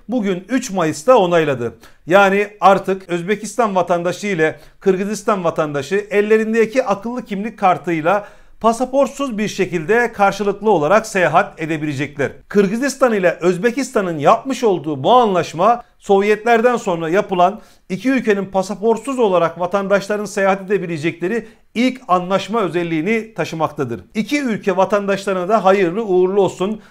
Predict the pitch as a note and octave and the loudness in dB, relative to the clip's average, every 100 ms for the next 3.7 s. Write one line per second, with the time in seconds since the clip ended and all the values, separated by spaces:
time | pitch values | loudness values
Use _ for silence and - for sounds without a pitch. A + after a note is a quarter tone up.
0 | _ - G#3 G#3 - A3 G#3+ E3+ G3 G#3 | _ 2 6 6 4 0 2 4 4 2
1 | G#3 A3 - F3 D#3 E3 D#3+ D#3 D3 F3 | -2 -8 -6 -6 -4 -2 -2 -2 -4 -2
2 | G#3 G3 - D#3 D3+ D#3+ C3+ B2+ G2 - | -4 -8 -4 -4 -2 -4 -2 -2 -4 -12
3 | _ E3 F#3 A3 A3 A3+ E3 | _ 2 4 2 2 2 0